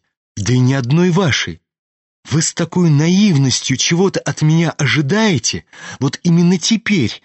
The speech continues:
в эту минуту, что мне даже совестно и стыдно перед вами, что у меня нет ничего, чтобы удовлетворить вас. Но клянусь же вам, что решительно нет ничего, можете себе это представить.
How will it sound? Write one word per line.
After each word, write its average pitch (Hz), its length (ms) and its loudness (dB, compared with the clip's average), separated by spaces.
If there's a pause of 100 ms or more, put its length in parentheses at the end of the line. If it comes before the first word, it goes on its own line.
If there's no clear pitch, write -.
(120)
в 120 120 0
эту 208 180 0
минуту, 214 500 2 (420)
что - 240 -2
мне 107 360 2 (420)
даже 117 320 -2
совестно 135 520 0
и 139 100 -2
стыдно 139 440 0
перед 135 240 -2
вами, 95 380 -4 (640)
что - 240 0
у 151 100 -4
меня 127 320 2
нет 147 460 0 (360)
ничего, 185 600 2
чтобы 135 320 -2 (160)
удовлетворить 139 800 0
вас. 123 300 -4 (520)
Но 107 160 0
клянусь 123 460 2
же 123 160 -2
вам, 98 220 -2 (420)
что - 260 -4
решительно 147 580 0
нет 143 340 0
ничего, 156 580 0
можете 139 520 0
себе 147 300 -2
это 147 260 -6
представить. 160 760 -2